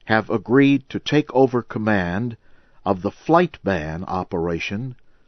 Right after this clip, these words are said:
over Libya. In Japan,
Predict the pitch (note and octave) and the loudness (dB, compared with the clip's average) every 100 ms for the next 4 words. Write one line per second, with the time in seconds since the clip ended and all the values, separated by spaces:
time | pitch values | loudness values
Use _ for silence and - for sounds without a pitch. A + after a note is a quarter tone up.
0 | _ B2+ B2+ A#2 A#2+ B2 - - - - | _ 6 6 6 2 -2 -16 -20 -20 -12
1 | - G#2+ D#2+ C2+ - - - - - - | -2 -2 -2 -12 -18 -20 -20 -20 -20 -20
2 | - - _ _ - - _ - - - | -20 -20 _ _ -20 -20 _ -20 -20 -20
3 | - _ _ _ _ - B2 A#2+ - A2+ | -20 _ _ _ _ 2 4 4 -4 -8
4 | - C#3 B2+ C#2 A1+ | 0 2 2 -2 -12